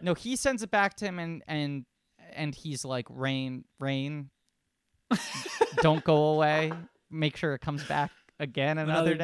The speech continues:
Speaker 1: day."
Speaker 2: another day. Yeah.
Speaker 1: Yeah.
Speaker 2: No, it's much vaguer than that. It's three words,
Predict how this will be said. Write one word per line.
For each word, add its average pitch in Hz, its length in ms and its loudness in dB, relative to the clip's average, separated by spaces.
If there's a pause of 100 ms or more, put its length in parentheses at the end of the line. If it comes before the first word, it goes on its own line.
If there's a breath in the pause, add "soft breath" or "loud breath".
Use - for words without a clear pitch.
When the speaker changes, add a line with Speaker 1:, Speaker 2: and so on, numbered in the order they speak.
Speaker 1:
day." 165 60 2
Speaker 2:
another 160 260 4
day. 156 380 4 (320 loud breath)
Yeah. 165 140 4
Speaker 1:
Yeah. 120 160 2 (580 loud breath)
Speaker 2:
No, 185 240 6
it's 190 120 0
much 208 200 4
vaguer 170 420 2
than 143 140 -6
that. 139 400 0
It's 147 180 -8
three 208 300 -2
words, 147 680 0